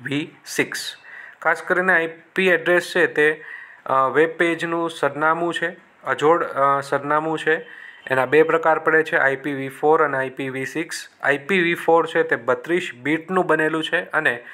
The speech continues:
આઈ પી વી સિક્સ છે, તે વન થર્ટી, અ, વન ટ્વેન્ટી એઇટ બીટનું બનેલું છે. ત્યારબાદ છે કે જાવા ભાષાની શોધ કોના દ્વારા થઈ હતી? તો જાવા ભાષાની શોધ છે, તે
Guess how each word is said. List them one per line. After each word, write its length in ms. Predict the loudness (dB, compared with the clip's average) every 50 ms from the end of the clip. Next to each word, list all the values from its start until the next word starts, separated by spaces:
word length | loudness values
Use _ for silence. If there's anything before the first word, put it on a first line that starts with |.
| -20 -20 -20 -12 -4 0
આઈ 160 | 0 0 0
પી 200 | -2 -4 -4 -2
વી 180 | -2 -2 -2
સિક્સ 380 | -2 -4 -6 -6 -6 -8 -2 0
છે, 80 | 0 0
તે 120 | 2 0
વન 280 | 0 0 0 0 0 -2
થર્ટી, 400 | -2 -2 -2 -2 -4 -8 -10 -12 -18 _ _ _ -2
અ, 80 | 0
વન 400 | 2 2 2 2 0 0 0 0
ટ્વેન્ટી 400 | 0 -2 -2 -2 -2 -4 -4 -4
એઇટ 360 | -2 -4 -4 -6 -10 -14 -10 -4
બીટનું 580 | -2 -2 -2 -2 -4 -4 -2 -2 -2 -2 0
બનેલું 400 | 0 2 2 2 0 0 -2 -6
છે. 300 | -10 -12 -12 -14 _ _ _ _ _ _ _ _ -20 -20 _ _ _ _ _ _ -20 -20 _ -20 -20 -20 -20 -20 -20 -20 -8 -2
ત્યારબાદ 380 | 0 0 2 2 2 0 0
છે 180 | 0 -2 -2 0
કે 140 | 2 0 0
જાવા 400 | 0 0 0 0 2 2 0 0
ભાષાની 560 | 0 0 0 0 0 0 0 0 -2 -4 -6
શોધ 340 | -6 -2 2 2 4 2 2
કોના 320 | 0 -2 0 2 2 0
દ્વારા 280 | 2 2 2 2 2 0
થઈ 280 | 0 -2 -2 -2 0
હતી? 300 | 0 -2 -2 -2 -6 -8 -10 -12 -8 -8
તો 100 | -6 -6
જાવા 340 | -2 -2 0 2 2 2
ભાષાની 500 | 2 2 0 0 2 0 0 -2 -2 -4
શોધ 280 | -6 -6 -4 -4 -4 -4
છે, 180 | -6 -6 -6 -6
તે 260 | -4 -4 -4 -4